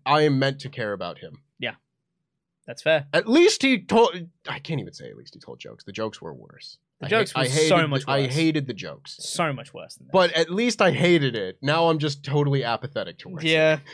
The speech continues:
Speaker 1: You know?
Speaker 2: yeah. Uh, he got in a lot of offense on this match against Karrion Kross. More than I expected him to get.
Speaker 1: Mm-hmm.
Speaker 2: But Kross won with some Scarlet Distraction.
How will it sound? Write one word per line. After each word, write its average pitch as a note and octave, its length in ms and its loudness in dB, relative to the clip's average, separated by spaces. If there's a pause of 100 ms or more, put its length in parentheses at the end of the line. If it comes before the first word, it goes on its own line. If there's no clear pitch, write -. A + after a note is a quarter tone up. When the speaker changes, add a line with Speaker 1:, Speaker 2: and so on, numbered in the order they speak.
(120)
Speaker 1:
You - 80 0
know? C3 80 4
Speaker 2:
yeah. A#2+ 260 -2 (760)
Uh, D#3 320 0
he B3+ 140 0
got E4 160 2
in C4 80 4
a A3 80 2
lot A#3+ 160 6
of F3+ 120 4
offense G#3+ 360 2
on C#3+ 80 -8
this C3 160 -12
match F3 240 -6
against C3+ 240 -14
Karrion C3+ 340 -6
Kross. - 480 -2 (800)
More D#3+ 120 -10
than C3+ 100 -8
I D3 100 -6
expected F3+ 440 -6
him A#2+ 140 -10
to - 100 -20
get. B2+ 280 -2 (120)
Speaker 1:
Mm-hmm. G2 260 -8
Speaker 2:
But E3 120 0
Kross G#3 280 0
won F3+ 340 0
with C#3+ 160 -8
some C#3+ 120 -8
Scarlet C#3+ 340 0
Distraction. C#3+ 540 -6